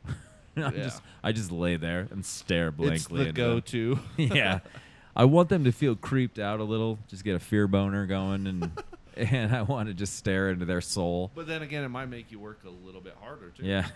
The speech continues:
Speaker 1: <laughs> maybe. Maybe, I guess. But
Speaker 2: Like,
Speaker 1: y-
Speaker 2: "Oh, oh, you want, you, you want me to make you scream? Okay, here we go."
Speaker 1: I
Speaker 2: But
Speaker 1: think,
Speaker 2: then
Speaker 1: <laughs> I think there's, like, two or three times maybe where that would work.
Speaker 2: Yeah.
Speaker 1: And then at the end of it, you're like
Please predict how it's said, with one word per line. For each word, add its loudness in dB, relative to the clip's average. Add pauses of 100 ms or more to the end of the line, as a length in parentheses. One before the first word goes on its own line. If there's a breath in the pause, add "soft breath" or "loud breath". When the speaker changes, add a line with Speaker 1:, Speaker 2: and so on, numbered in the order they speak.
(120)
Speaker 1:
<laughs> -6
maybe. 4 (360 loud breath)
Maybe, 4
I 4
guess. 0 (160 loud breath)
But -2
Speaker 2:
Like, 4
Speaker 1:
y- 0
Speaker 2:
"Oh, 0
oh, 4
you 0
want, -6
you, -6
you -4
want -4
me -2
to -2
make -4
you -8
scream? -10
Okay, -8
here -8
we -10
go." -10
Speaker 1:
I 4
Speaker 2:
But 4
Speaker 1:
think, 2
Speaker 2:
then -2
Speaker 1:
<laughs> 2
I 2
think 0
there's, 2
like, -2
two 0
or 4
three -2
times 2
maybe 0
where 0
that -2
would -6
work. 0
Speaker 2:
Yeah. -10
Speaker 1:
And -2
then 4
at 0
the 2
end 2
of 2
it, 2
you're 0
like 0